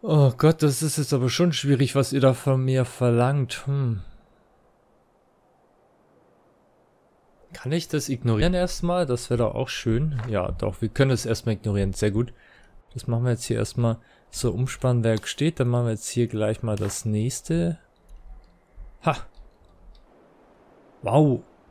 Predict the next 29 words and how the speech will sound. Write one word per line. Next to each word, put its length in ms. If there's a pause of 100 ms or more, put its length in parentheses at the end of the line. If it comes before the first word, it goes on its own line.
(280)
Das 320
hat 120
ja 100
mal 200
eine 140 (240)
richtig 360
krasse 460
Reichweite, 460
das 160
Umspannwerk. 640
Sehr 160
schön. 260 (680)
Dann 280
platzieren 480
wir 60
jetzt 160
hier 100
mal 140
das 240
Mausoleum. 1160 (1300)
Kommen 180
wir 80
ja 40
nicht 180
drum 240
herum. 320
Es 260
ist 280
sackteuer. 1160